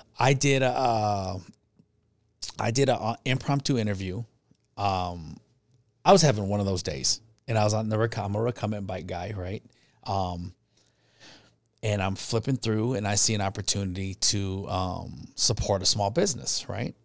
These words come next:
Um, double amputee, uh, great guy, right? And I was like, "I'm just gonna call him and see if he'll do an interview with me,"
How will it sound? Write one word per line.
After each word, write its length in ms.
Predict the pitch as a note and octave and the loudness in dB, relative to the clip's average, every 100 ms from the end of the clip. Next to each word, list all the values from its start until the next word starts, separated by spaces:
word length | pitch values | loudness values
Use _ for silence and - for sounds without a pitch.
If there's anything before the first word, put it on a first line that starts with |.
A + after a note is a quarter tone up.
| _ | _
Um, 680 | - F#2 F#2 - - - - - _ _ _ _ | -8 -8 -8 -12 -14 -14 -16 -18 _ _ _ _
double 220 | A#2 B2+ | 0 2
amputee, 760 | C3 C3 B2+ - A2+ G2 F#2+ F#2 - - - | 2 0 -4 -4 -4 -4 -8 -12 -20 -18 -10
uh, 300 | F#2+ F2+ E2+ - _ - - - - _ _ A2+ | -6 -6 -8 -14 _ -20 -20 -20 -20 _ _ -8
great 240 | A2 G2+ | -6 -6
guy, 260 | - - - - _ | -10 -12 -14 -18 _
right? 220 | - F#2+ - - _ _ _ _ _ _ _ - | -8 -8 -10 -20 _ _ _ _ _ _ _ -2
And 300 | G2+ G2 G2 | -2 0 0
I 120 | G2+ | 0
was 120 | F#2+ | 0
like, 400 | G2 F#2+ - - _ _ _ _ _ _ _ _ _ _ _ _ _ _ | -2 -4 -8 -18 _ _ _ _ _ _ _ _ _ _ _ _ _ _
"I'm 100 | D#3 | -2
just 160 | G3 - | 0 2
gonna 140 | D3+ | 0
call 320 | - - A2+ | 2 2 2
him 120 | F2 E2+ | 2 -2
and 120 | E2+ | 0
see 160 | A2 | 0
if 60 | G2 | 2
he'll 180 | G#2 F#2+ | 0 0
do 240 | F#2+ G2 F#2 | -2 -2 -2
an 60 | |
interview 320 | F#2 F2+ F2+ E2+ | -4 -6 -6 -8
with 140 | - | -8
me," 240 | F2 E2 | -12 -12